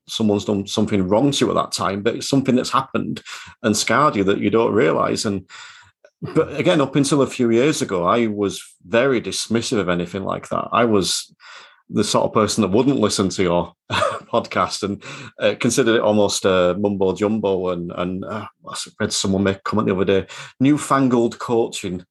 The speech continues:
that they said, "this newfangled coaching technique." Um, I was a little bit like that, never completely shut down from it, but I put the, the blockers up. And again, that stems back to my upbringing and my, uh, childhood. What would you say,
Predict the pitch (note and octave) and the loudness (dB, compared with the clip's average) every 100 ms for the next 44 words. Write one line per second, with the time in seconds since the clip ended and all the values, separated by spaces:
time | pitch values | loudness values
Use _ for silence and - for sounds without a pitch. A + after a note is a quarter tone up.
0 | _ - G#2 - G2+ F#2+ A2 A2+ A2 A#2+ | _ -6 -4 0 0 2 0 0 0 2
1 | B2 B2 - A#2+ A#2 A2+ - G#2+ A#2 - | 2 2 0 0 0 -2 0 0 0 -2
2 | G2+ F#2 G2+ G2 G2 - - - - - | -6 -4 -6 -4 -8 -10 -16 -16 -16 -4
3 | B2 A#2 - F#3+ G#3+ G#3 D3 C3 B2 A2 | 0 2 2 2 4 4 2 2 2 2
4 | A2 A2+ E3+ E3 F3 F3 E3+ D#3+ C3 A#2+ | 0 0 0 0 0 -2 -2 -2 -2 -4
5 | A2+ F2+ E2+ - F2+ D2+ - _ _ - | -6 -4 -6 -6 -6 -6 -8 _ _ -2
6 | - A2 - - G#2+ F#2+ F#2+ - G#2 F2 | 0 0 0 2 4 4 2 -2 -2 0
7 | A#2+ - A2+ G#2+ G#2+ G#2+ F3+ G#2+ G2+ - | 0 0 0 0 2 2 2 2 0 -2
8 | - F#2 F#2+ F2 F2 - - F2 F2 F2+ | 0 0 0 -2 -6 -4 -2 0 0 -2
9 | _ A#2+ A#2+ A#2 F#2 F2 F2 F2+ - - | _ -4 0 0 0 0 0 0 -2 -14
10 | - - - F#2 F2 - C#3 D#3+ - G2+ | -18 -20 -2 2 2 2 2 2 -2 -8
11 | - - - - - C#3 C#3+ G3 - - | -10 -20 -20 -20 -8 0 2 2 -2 -10
12 | _ _ _ D3 E3 D#3+ - D#3 D3 - | _ _ _ -4 0 0 4 2 4 2
13 | C#3 B2+ | 2 2